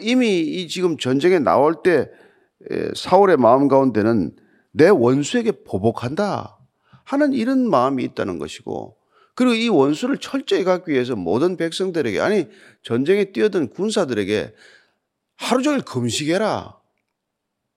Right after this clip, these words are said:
이런 얘기를, 명령을 내린 것이죠 말이에요. 왜 점식-, 음식 먹는 사람은 다 저주를 받을 거다. 왕이 또 이런 얘기하면 또 누가 먹을 수 있습니까? 전장에서 왕의 명령은 그게 곧 법인데.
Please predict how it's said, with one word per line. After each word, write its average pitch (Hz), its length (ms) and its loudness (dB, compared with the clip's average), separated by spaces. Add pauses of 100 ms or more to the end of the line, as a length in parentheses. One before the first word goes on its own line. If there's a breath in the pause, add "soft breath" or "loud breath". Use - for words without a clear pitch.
(600)
이런 262 420 4
얘기를, 95 640 2 (340)
명령을 101 440 0
내린 98 240 0
것이죠 - 340 -10
말이에요. - 180 -20 (100)
왜 170 160 0
점식-, 165 400 -2
음식 160 280 -2
먹는 180 220 2
사람은 165 260 -2
다 - 160 -16
저주를 117 400 -4
받을 104 280 -2
거다. 71 240 -6 (360 loud breath)
왕이 220 360 2
또 - 100 -4
이런 214 220 -2
얘기하면 180 480 -2
또 135 160 -8
누가 127 180 -2
먹을 120 240 -2
수 170 120 -14
있습니까? 139 720 -10 (1080)
전장에서 127 640 2 (360 loud breath)
왕의 139 280 4
명령은 107 640 -2 (220)
그게 107 240 -6
곧 95 220 -8
법인데. 135 640 -4